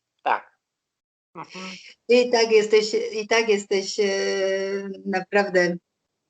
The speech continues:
Speaker 2: tak optymistyczny i, i tak, e, tak mówię, taki, e,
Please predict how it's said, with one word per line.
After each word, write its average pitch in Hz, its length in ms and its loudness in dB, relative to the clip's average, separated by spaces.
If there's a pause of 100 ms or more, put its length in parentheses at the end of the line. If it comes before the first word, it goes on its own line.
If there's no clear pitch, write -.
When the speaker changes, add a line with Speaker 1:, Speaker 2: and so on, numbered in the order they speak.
(420)
Speaker 2:
tak 196 320 0
optymistyczny 202 840 -2
i, 190 320 -8
i 180 60 -10
tak, 185 280 -4
e, 180 140 -4
tak 185 180 -6 (100)
mówię, 175 260 -8
taki, 190 460 -6 (440)
e, 185 840 2